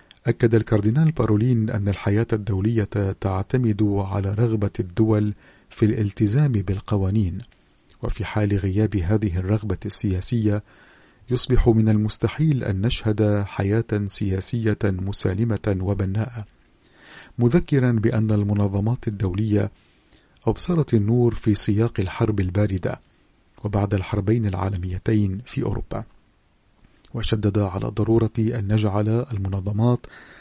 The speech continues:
تتأقلم مع الواقع الذي أبصر النور خلال العقود الماضية، مضيفا أن المسيحيين مدعوون إلى تسليط الضوء على القضايا المرتبطة بالسلام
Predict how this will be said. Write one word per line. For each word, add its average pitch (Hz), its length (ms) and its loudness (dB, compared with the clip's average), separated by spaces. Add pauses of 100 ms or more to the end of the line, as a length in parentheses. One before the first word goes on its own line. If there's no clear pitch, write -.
(160)
تتأقلم 127 720 2
مع 95 200 -2
الواقع 101 560 -2 (540)
الذي 113 320 4
أبصر 120 400 0
النور 113 480 2
خلال 107 480 0
العقود 104 580 0
الماضية، 101 580 0 (760)
مضيفا 147 380 2
أن 120 400 0
المسيحيين 107 840 -2
مدعوون 101 580 0
إلى 101 440 -2
تسليط - 440 -4
الضوء 110 460 2
على 104 200 -2
القضايا 107 580 0
المرتبطة 104 1000 -2
بالسلام 110 680 -2